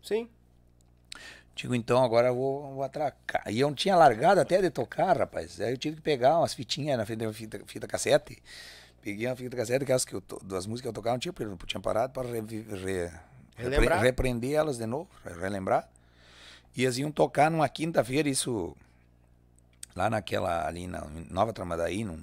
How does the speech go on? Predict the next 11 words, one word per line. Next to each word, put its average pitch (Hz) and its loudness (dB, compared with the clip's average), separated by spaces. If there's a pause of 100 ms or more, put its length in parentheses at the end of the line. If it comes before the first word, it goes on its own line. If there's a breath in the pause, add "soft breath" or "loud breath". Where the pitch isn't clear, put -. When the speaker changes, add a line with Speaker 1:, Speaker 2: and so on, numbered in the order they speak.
Speaker 2:
na 90 -14
casa 95 -2
que - -18
tinha - -8
de 80 -8
show 87 -6
ali 85 -6
em 82 -8
Nova 82 -6
Tramandaí. 73 -10 (100)
Speaker 1:
Hum. 110 -8